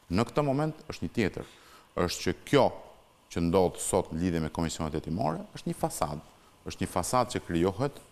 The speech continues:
për atë që është produkti i vërtetë i marrëveshjes. Në qoftë se do të ktheheni në kohë, do të themi që në pesëmbëdhjetë nëntor vitit dy mijë njëzet e tre, Partia Demokratike depozitoi në Kuvendin e Republikës së Shqipërisë të gjitha propozimet e saj në lidhje me ndryshimin e kodit zgjedhor. Ishin propozime që kishin listat e hapura,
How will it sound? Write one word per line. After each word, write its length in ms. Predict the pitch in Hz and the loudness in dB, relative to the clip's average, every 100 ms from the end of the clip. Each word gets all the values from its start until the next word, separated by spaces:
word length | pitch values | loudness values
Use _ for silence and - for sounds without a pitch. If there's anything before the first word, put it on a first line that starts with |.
| - | -6
për 140 | 87 87 | -2 0
atë 140 | 123 | -2
që 140 | - 98 | -2 -6
është 160 | - | -4
produkti 400 | 85 85 110 - | -2 -2 -2 -2
i 60 | 82 | -2
vërtetë 340 | 85 131 120 | -2 -2 -2
i 20 | 95 | -2
marrëveshjes. 520 | 80 - - - - _ - - - - - | -2 -4 -8 -14 -20 _ -20 -20 -18 -18 -8
Në 140 | - 107 | 0 4
qoftë 160 | 175 | 6
se 40 | 180 | 8
do 60 | 170 | 6
të 80 | - | 6
ktheheni 320 | 160 151 131 104 | 6 8 8 6
në 20 | |
kohë, 200 | 104 87 101 | 4 4 2
do 80 | 123 | 2
të 60 | |
themi 220 | 127 113 104 | 4 4 4
që 80 | 104 | 4
në 360 | 95 95 92 110 | 4 2 0 2
pesëmbëdhjetë 380 | 175 - 147 123 | 2 4 2 4
nëntor 320 | 120 120 117 98 | 4 6 4 4
vitit 200 | 107 92 | 2 2
dy 80 | 101 | 2
mijë 120 | 98 | 2
njëzet 140 | 92 98 | 2 0
e 20 | - | 2
tre, 80 | 160 - | 4 4
Partia 240 | 117 147 | 2 4
Demokratike 440 | 135 107 - 147 120 | 4 2 2 2 2
depozitoi 380 | 98 98 - 131 | 2 0 2 2
në 140 | 107 | 0
Kuvendin 320 | 92 98 127 104 | -2 0 2 2
e 40 | |
Republikës 320 | 92 92 87 - | 2 0 -2 -4
së 80 | |
Shqipërisë 460 | - 147 156 - - | -2 0 0 -2 -4
të 80 | 92 92 | -2 2
gjitha 200 | 147 165 151 | 4 4 4
propozimet 480 | 131 113 117 139 113 | 2 2 2 2 2
e 40 | |
saj 260 | - 135 135 | 2 0 0
në 100 | 107 | 2
lidhje 200 | 120 127 | 2 4
me 40 | 104 | 2
ndryshimin 340 | 95 113 107 | 0 0 0
e 20 | - | 0
kodit 260 | 85 80 | -2 -2
zgjedhor. 260 | 80 64 - - | -2 -4 -8 -8
Ishin 240 | - 110 104 | -6 -4 -2
propozime 380 | 92 90 95 82 | -2 0 0 -2
që 80 | - | -6
kishin 300 | 87 82 95 | -6 -4 -4
listat 240 | 113 98 | -2 0
e 60 | 85 | 2
hapura, 300 | 139 160 | 2 2